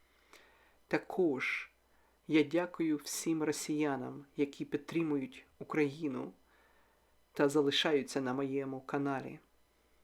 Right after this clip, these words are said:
Також для тих, кому не байдуже, я хочу сказати, що моя мама змогла виїхати з України і повернутися до мене. Це була дуже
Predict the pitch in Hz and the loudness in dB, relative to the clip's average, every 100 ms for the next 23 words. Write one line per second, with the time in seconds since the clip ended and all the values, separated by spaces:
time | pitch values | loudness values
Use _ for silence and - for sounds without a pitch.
0 | _ _ _ _ _ _ _ _ _ _ | _ _ _ _ _ _ _ _ _ _
1 | - 180 156 160 - - - _ _ _ | -4 2 4 4 2 -8 -14 _ _ _
2 | _ - 147 156 - 190 - 160 151 170 | _ -4 0 0 -2 -8 -4 -2 -2 -2
3 | 156 160 156 - 135 143 170 - _ _ | -2 -2 -2 -2 -4 -4 -6 -8 _ _
4 | _ _ _ 151 151 - 147 143 - 147 | _ _ _ -4 -2 -2 -4 -4 -4 -2
5 | 139 135 139 240 254 - _ _ _ _ | 0 0 -2 -6 -10 -14 _ _ _ _
6 | - 151 147 165 160 160 156 151 131 143 | -2 0 2 0 2 2 2 0 0 0
7 | 147 151 143 127 147 135 - 131 - 143 | 0 2 0 0 -2 -4 -6 -10 -10 -14
8 | - 139 151 - 156 139 135 135 175 - | -10 -6 -4 -2 -2 -4 -8 -8 -10 -12
9 | _ _ _ _ _ _ - 147 156 143 | _ _ _ _ _ _ -12 -2 0 2
10 | 147 139 131 - 135 - 147 147 143 131 | 2 -2 -6 -10 -12 -10 -6 -4 -2 -4
11 | 147 226 _ _ _ _ _ _ _ - | -6 -10 _ _ _ _ _ _ _ -4
12 | - 143 147 143 139 143 143 139 135 | 0 2 4 2 0 -2 -4 -4 -10